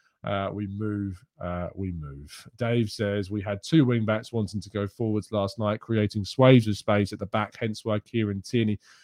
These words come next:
has been sitting." It's why we need one of Tierney and Tom-, Tomiyasu back. We need our structure.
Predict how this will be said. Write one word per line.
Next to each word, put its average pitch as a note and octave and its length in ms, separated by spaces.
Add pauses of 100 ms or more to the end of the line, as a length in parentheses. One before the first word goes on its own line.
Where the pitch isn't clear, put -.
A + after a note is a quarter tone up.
(180)
has C3 220
been A2+ 180
sitting." A2+ 380
It's A#2 160
why G#3 140
we E3 120
need D3+ 240
one A#2 140
of G#2+ 100
Tierney A#2 360
and G#2+ 120
Tom-, A#2 240 (100)
Tomiyasu A#2 520
back. B2 240 (960)
We A#2+ 120
need F3 200
our B2+ 100
structure. D#3 560